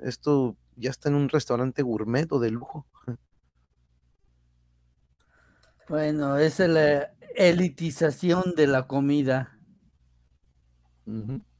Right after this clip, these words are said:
Speaker 2: Que solo los que tienen dinero puedan disfrutar de la comida mexicana. Bueno, yo no soy muy afecto a la comida mexicana, y más por el picante.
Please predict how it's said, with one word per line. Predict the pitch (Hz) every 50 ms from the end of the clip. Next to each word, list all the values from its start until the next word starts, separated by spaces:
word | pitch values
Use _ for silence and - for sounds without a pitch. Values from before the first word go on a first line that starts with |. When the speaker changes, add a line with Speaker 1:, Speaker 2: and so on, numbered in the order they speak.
| _ _ _ _ _ _ _ _ _ _ _ _ -
Speaker 2:
Que | - 135
solo | 127 - 165 160 160 170
los | 160 156 147 139 -
que | - 135 135
tienen | - 147 156 165 165 160 139
dinero | 135 135 143 151 151 151 151 135 139
puedan | 151 143 139 143 143 131
disfrutar | 131 127 120 - - - 131 123 113 - 135 139 139 143
de | 135 131
la | 123 120 117 -
comida | - 123 131 135 135 135 131 123
mexicana. | 123 120 113 - - 113 - - 120 123 120 117 117 127 - _ _ - _ _ _ _ _ - - - - - _ _ _ _ _ _ _ -
Bueno, | - 160 151 160 175 180 180 185
yo | 180 202 226
no | 240 254 233
soy | - - 254 247
muy | 226 226 220 214
afecto | 208 208 - 208 170 - - 202
a | 185
la | 165 147 135
comida | 151 151 160 160 156 160 151
mexicana, | 147 139 131 135 143 135 - 160 156 151 143 135 127 - _ _ _ _ _ _ _ _ _ _ _ _ _
y | - 143
más | 143 147 151 147
por | - - 147 127
el | 123 120 -
picante. | - 131 120 - - 120 120 117 - - -